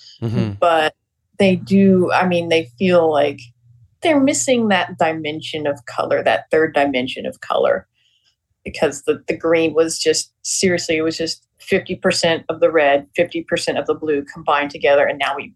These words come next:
Speaker 2: we just made up green. It's, and, uh, so, yeah, it, to push that dimensionality of color and give it that extra, like,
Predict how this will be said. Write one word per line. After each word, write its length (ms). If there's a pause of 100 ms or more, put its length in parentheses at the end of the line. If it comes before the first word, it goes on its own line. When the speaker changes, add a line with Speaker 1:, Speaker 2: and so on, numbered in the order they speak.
(140)
Speaker 2:
we 100
just 240
made 260
up 200
green. 360 (120)
It's, 200 (400)
and, 280
uh, 280 (460)
so, 500
yeah, 280 (840)
it, 160 (380)
to 120
push 480
that 340 (1700)
dimensionality 920
of 100
color 300
and 200
give 160
it 140
that 240
extra, 440
like, 280